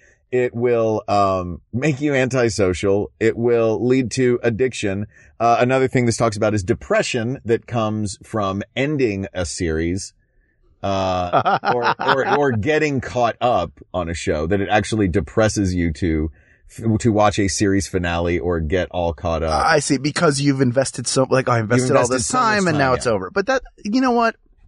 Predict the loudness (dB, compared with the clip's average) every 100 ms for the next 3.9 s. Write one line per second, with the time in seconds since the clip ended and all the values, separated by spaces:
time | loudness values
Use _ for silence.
0 | -20 -20 _ _ _ _ -14 -4 0 2
1 | 2 2 2 0 0 0 0 -4 -2 0
2 | 0 0 -2 2 2 2 2 2 0 0
3 | -2 0 -2 0 0 0 0 0